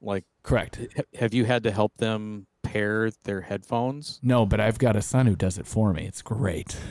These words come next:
Speaker 1: Yeah, it could. You don't have to explain what
Speaker 2: Correct.
Speaker 1: Bluetooth is.
Speaker 2: Yeah,
Speaker 1: You
Speaker 2: just
Speaker 1: don't have
Speaker 2: turn
Speaker 1: to,
Speaker 2: it o-, open it up.
Speaker 1: like, open it up, go set it by your phone. Like,
Speaker 2: And for the record,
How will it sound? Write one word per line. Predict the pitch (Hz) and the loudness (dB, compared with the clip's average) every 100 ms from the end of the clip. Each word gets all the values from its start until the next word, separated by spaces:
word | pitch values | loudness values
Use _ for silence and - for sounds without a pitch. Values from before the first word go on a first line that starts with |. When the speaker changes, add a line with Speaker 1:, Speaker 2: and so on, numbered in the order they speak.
| - - - _ - | -12 -16 -20 _ -4
Speaker 1:
Yeah, | 170 - - | -2 -2 -8
it | 127 | -6
could. | - 151 - _ _ _ - | 0 0 -2 _ _ _ -2
You | 139 | 2
don't | 165 | 4
have | 160 | 2
to | - | 2
explain | 135 - 135 127 | 0 0 -2 0
what | 117 92 | 0 0
Speaker 2:
Correct. | - 117 - | 0 0 0
Speaker 1:
Bluetooth | 151 - | 0 2
is. | 156 156 151 | 2 2 2
Speaker 2:
Yeah, | 120 | 0
Speaker 1:
You | |
Speaker 2:
just | 113 | 2
Speaker 1:
don't | 120 | 2
have | 240 | 4
Speaker 2:
turn | 190 | 6
Speaker 1:
to, | 165 | 6
Speaker 2:
it | |
o-, | 123 117 - | 4 4 4
open | 139 - 107 | 4 4 2
it | 82 | -2
up. | 80 | -2
Speaker 1:
like, | 120 113 _ _ _ _ 117 | -2 -2 _ _ _ _ 0
open | 123 143 | 2 2
it | 131 | 2
up, | 117 117 - | 2 2 -4
go | - 104 | -2 -2
set | - 113 | -2 -6
it | 107 | -6
by | 101 | -6
your | 98 87 | -6 -6
phone. | - 110 80 69 _ - | -6 -6 -6 -12 _ -8
Like, | 107 - _ _ _ _ _ - - | -6 -6 _ _ _ _ _ -20 -4
Speaker 2:
And | 214 208 | -4 -2
for | 294 | 0
the | 294 | 2
record, | 247 196 208 254 269 269 | 4 4 2 2 2 0